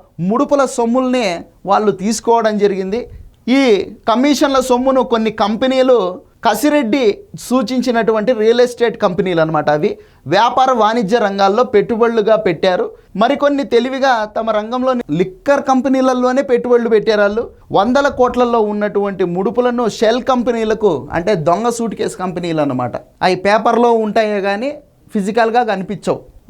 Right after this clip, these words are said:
గతంలో జగన్మోహన్ రెడ్డి గారు ఏదైతే రాజశేఖర రెడ్డి గారు ముఖ్యమంత్రిగా ఉన్నప్పుడు దొంగ కంపెనీలు పెట్టి దోసుకున్నారో సేమ్ ప్యాటర్న్ అనమాట. అదే దోపిడీ, ఇంకా కొత్తగా ఏం చేసింది ఏం లేదు. ఇట్లా రకరకాలుగా ఆ కమిషన్ల డబ్బుల్ని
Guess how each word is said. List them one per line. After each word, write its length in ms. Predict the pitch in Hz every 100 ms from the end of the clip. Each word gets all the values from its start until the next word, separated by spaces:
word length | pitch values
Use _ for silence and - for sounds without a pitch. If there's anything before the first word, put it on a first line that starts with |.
| 151
గతంలో 380 | 214 233 254 254
జగన్మోహన్ 480 | 220 233 240 233 233
రెడ్డి 180 | 233 226
గారు 180 | 233
ఏదైతే 360 | 220 220 214 233
రాజశేఖర 400 | 214 208 233 214
రెడ్డి 220 | 214 208
గారు 160 | 214 208
ముఖ్యమంత్రిగా 680 | 196 185 202 202 196 196 196
ఉన్నప్పుడు 460 | 185 185 175 202
దొంగ 260 | 196 170 190
కంపెనీలు 480 | 190 202 185 185 180
పెట్టి 520 | 170 170 180 156 - - _ 143
దోసుకున్నారో 680 | 160 202 - - 202 294 302
సేమ్ 420 | - 208 247 262
ప్యాటర్న్ 420 | 233 202 196 185
అనమాట. 360 | 170 156 147 135
అదే 460 | 147 180 220 247
దోపిడీ, 400 | 196 202 196 160
ఇంకా 180 | 139 139
కొత్తగా 400 | 127 143 143 170
ఏం 280 | 180 185 180
చేసింది 360 | 165 170 165
ఏం 80 | 147
లేదు. 240 | 143 120 - _ -
ఇట్లా 520 | 208 269 247 208 185 - _ -
రకరకాలుగా 1160 | - 196 208 233 208 247 247 247 262 208 190 - - _ -
ఆ 100 | 208
కమిషన్ల 560 | 202 202 226 226 202
డబ్బుల్ని 680 | 196 180 175 226 220 160 170